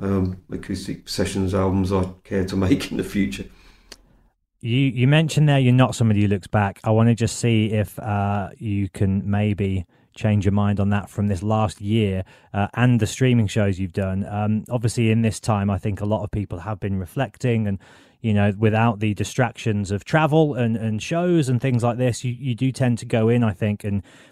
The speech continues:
Speaker 2: you've been revisiting songs from the past. Was there any that you played and were really taken back to a specific time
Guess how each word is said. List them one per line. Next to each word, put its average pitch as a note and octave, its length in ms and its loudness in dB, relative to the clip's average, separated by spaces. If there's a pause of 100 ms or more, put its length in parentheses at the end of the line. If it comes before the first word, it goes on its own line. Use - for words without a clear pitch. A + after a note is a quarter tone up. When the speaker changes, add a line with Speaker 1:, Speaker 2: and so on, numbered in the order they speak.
(120)
Speaker 2:
you've G#2 140 -4
been A2+ 160 0
revisiting A#2+ 540 2
songs A#2+ 320 2
from A2+ 140 -4
the G#2+ 60 0
past. A#2+ 360 -4
Was A2+ 100 -2
there C#3+ 160 2
any F3+ 320 2 (320)
that C3 140 -2
you C3+ 160 -2
played D3 540 2
and B2+ 220 2
were B2 120 4
really B2 500 2
taken A2 440 0
back G2+ 240 -2
to G#2+ 140 -8
a G2+ 60 -4
specific - 640 -6
time G#2+ 480 0